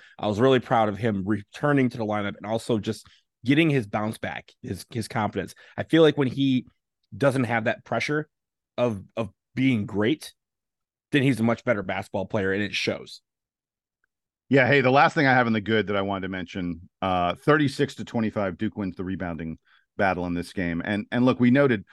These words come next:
Speaker 2: Charlotte's not a team that gets a lot of offensive rebounds, but they are a good defensive rebounding team. They're a, a very, very big club. Plenty of guys, you know, six ten and up that are in that lineup,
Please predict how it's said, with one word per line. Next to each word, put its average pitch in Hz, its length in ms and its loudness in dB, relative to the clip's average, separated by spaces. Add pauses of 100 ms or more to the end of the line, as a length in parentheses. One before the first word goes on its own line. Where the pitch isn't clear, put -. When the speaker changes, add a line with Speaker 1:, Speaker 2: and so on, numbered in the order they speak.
(140)
Speaker 2:
Charlotte's 160 420 2
not 127 200 2
a - 20 -4
team 113 200 -4
that 101 40 -6
gets 98 220 -8
a - 20 -12
lot 95 160 -4
of 87 60 -6
offensive 85 440 -6
rebounds, 101 360 -6
but 92 100 -6
they 120 80 4
are 120 140 4
a 107 80 4
good 110 600 0 (400)
defensive 120 520 -2
rebounding 123 420 -2
team. 135 320 -6 (320)
They're 120 160 4
a, 107 140 0
a 104 100 -4
very, 131 540 2
very 113 320 2
big 101 340 -4
club. 87 380 -4 (520)
Plenty 123 280 2
of 107 80 -2
guys, 104 320 0
you 107 80 -4
know, 92 100 -4
six - 300 -10
ten 107 220 -2
and 95 100 -2
up 87 180 -2 (320)
that 101 80 -2
are 98 100 -2
in 98 120 -2
that 95 160 -4
lineup, 85 380 -6